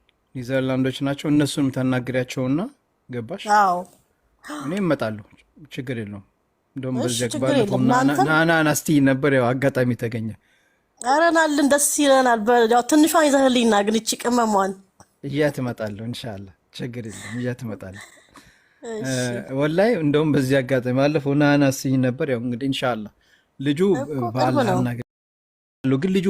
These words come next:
Speaker 1: ፈራ። በጣም ብዙ ሰዎች ይጽፉለታል። በነገራችን ላይ ፎቶውን
Speaker 2: እም።
Speaker 1: እየለጠፉ እኔ እናትህ ነኝ ምናምን። በአንድ በኩል ልጁንም እረዳዋለሁ።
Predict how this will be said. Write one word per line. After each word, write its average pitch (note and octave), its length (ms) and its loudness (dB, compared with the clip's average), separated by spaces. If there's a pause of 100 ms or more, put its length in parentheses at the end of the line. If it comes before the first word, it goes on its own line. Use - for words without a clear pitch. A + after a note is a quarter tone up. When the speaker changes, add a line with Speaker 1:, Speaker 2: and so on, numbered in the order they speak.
Speaker 1:
ፈራ። F3+ 240 2 (200)
በጣም B3 260 -2
ብዙ D#4 140 -4
ሰዎች C#4 200 0
ይጽፉለታል። G3+ 560 0 (240)
በነገራችን C3+ 580 -2
ላይ G2 100 -16 (720)
ፎቶውን A#3 300 -2
Speaker 2:
እም። F3+ 80 2
Speaker 1:
እየለጠፉ F3 440 0
እኔ F3 140 2
እናትህ F3 380 2
ነኝ E3+ 160 0
ምናምን። E3 340 0 (480)
በአንድ F#3 260 0
በኩል G#3+ 260 2 (200)
ልጁንም E3 400 2
እረዳዋለሁ። A#2+ 580 0